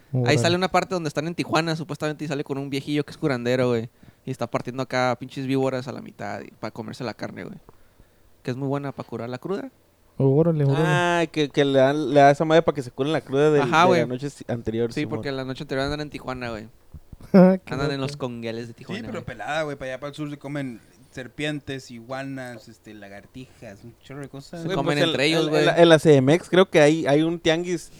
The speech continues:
Speaker 1: C D M X.
Speaker 3: que, que, que comen tarántulas, comen chapulines, comen...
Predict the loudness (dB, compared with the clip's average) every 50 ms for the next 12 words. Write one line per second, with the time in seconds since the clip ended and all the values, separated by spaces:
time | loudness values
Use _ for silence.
0 | -20 -20 -8 -4 -2 0 2 4 2 2 2 2 2 2 2 0 -4 -12 -14 -14
1 | -14 -14 -6 -4 -2 0 0 0 -2 -2 -4 -8 -12 _ _ -20 _ _ 2 2
2 | 2 2 -2 -4 -6 -6 -4 0 0 0 0 0 -4 -8 -10 -8 -8 -4 -2 -2
3 | -2 0 -2 -4 -6 -2 -2 -2 -2 0 0 0 0 0 -2 -4 -4 -4 -4 -4
4 | -4 -4 -4 -4 -2 -2 -2 -4 -4 -6 -8 -12